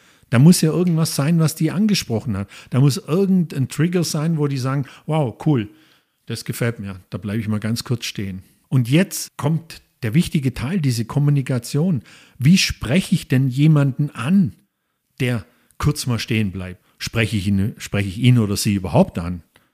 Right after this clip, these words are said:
Grundsätzlich bin ich ein Freund davon, die Menschen anzusprechen. Weil ohne Kommunikation wird der Mensch nie auf unseren Stand kommen. Was muss so eine Ansprache beinhalten, bevor ich den Mensch einlade,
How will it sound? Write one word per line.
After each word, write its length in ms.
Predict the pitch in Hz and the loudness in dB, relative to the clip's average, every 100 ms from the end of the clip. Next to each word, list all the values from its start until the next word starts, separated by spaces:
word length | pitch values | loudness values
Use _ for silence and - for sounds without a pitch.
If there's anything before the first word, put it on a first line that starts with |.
| _ _ _ _ _ - | _ _ _ _ _ 0
Grundsätzlich 840 | 120 156 - 147 - 165 175 - _ | 4 4 4 0 0 0 0 -4 _
bin 140 | - 107 | -4 -2
ich 120 | 110 | 0
ein 120 | 127 | -2
Freund 340 | - 110 120 127 | -2 -2 0 -2
davon, 260 | - 123 | -2 -2
die 120 | 127 | -2
Menschen 320 | 110 95 - 123 | -4 -6 -4 0
anzusprechen. 800 | 135 139 117 - 95 90 107 - _ _ _ _ _ _ _ _ | 0 0 -4 -6 -10 -10 -16 -20 _ _ _ _ _ _ _ _
Weil 320 | 110 101 101 - | -6 -6 -8 -4
ohne 260 | 123 135 139 | 2 4 4
Kommunikation 840 | 117 113 107 101 98 110 123 139 - | 0 -2 -2 -4 -4 -2 -2 -4 -6
wird 180 | 113 - _ - | -8 -8 _ -6
der 100 | 98 | -4
Mensch 580 | 98 127 139 - - _ | -2 -2 -4 -8 -14 _
nie 240 | 110 107 117 | -4 -2 -2
auf 120 | 104 | -2
unseren 240 | 120 113 | -6 -6
Stand 320 | 117 - 101 - | -8 -8 -8 -10
kommen. 280 | 101 95 101 _ _ - | -14 -16 -20 _ _ -2
Was 200 | 123 175 | 2 6
muss 220 | 175 - | 6 6
so 80 | 151 | 4
eine 180 | 143 | 4
Ansprache 580 | 120 185 - 139 135 151 | 2 0 0 -2 -2 -2
beinhalten, 680 | 117 120 180 139 117 - 123 | -2 0 2 2 0 -2 -4
bevor 360 | 107 - 113 120 | -4 -8 -6 -6
ich 140 | 123 | -6
den 180 | 120 107 | -6 -4
Mensch 280 | 107 120 127 | -4 -6 -6
einlade, 720 | 110 139 143 123 123 127 | -4 -2 0 -2 -2 -2